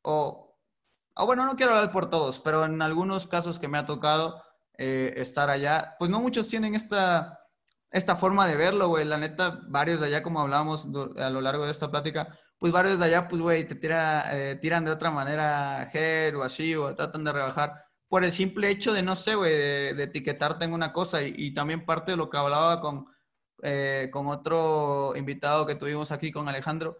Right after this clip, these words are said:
de que, güey, muchas personas te encasillan en una sola cosa. O sea, siento que muchas personas de allá nos encasillan a, a el futbolista o, o así, ¿me entiendes? Y ya si, si haces otra cosa, pues ya te miran mal o, o,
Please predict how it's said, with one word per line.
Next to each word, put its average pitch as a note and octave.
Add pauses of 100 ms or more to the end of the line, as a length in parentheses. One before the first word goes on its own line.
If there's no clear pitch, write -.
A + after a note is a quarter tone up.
(220)
de D3+
que, E3
güey, G3
muchas F3+
personas F#3+
te G3
encasillan F3
en D#3
una F3
sola F3
cosa. E3+
O C3
sea, D3 (220)
siento F#3+
que G3
muchas F3
personas F3+
de D#3+
allá D#3+
nos F#3
encasillan D#3
a, -
a D3+
el A3+ (200)
futbolista D3 (400)
o, -
o D3
así, C3+
¿me D#3
entiendes? E3
Y D#3
ya D3+
si, G#3
si E3+
haces E3+
otra G#3
cosa, G3
pues E3+
ya D#3
te G#3+
miran G#3
mal F#3+
o, F#3
o, E3